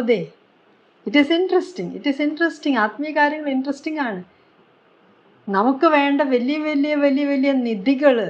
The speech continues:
വെൽത്ത്, സമ്പത്ത്, ആത്മീയ സമ്പത്ത്, നമ്മുടെ ജീവിതത്തിന് വേണ്ട റിയൽ സമ്പത്തും വലിയ വലിയ കാര്യങ്ങൾ അടങ്ങിയിരിക്കുന്നത്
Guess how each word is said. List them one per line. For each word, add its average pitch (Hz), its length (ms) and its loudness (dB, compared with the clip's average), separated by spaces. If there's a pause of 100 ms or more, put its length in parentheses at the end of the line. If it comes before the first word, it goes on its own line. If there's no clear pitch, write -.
(220)
വെൽത്ത്, 214 680 4 (880)
സമ്പത്ത്, 233 680 2 (600)
ആത്മീയ 247 540 2
സമ്പത്ത്, 254 500 0
നമ്മുടെ 226 320 0
ജീവിതത്തിന് 254 680 0
വേണ്ട 220 300 -2 (220)
റിയൽ 262 280 2 (180)
സമ്പത്തും 233 640 -2
വലിയ 208 260 0
വലിയ 269 300 0
കാര്യങ്ങൾ 233 480 0
അടങ്ങിയിരിക്കുന്നത് 220 1000 -2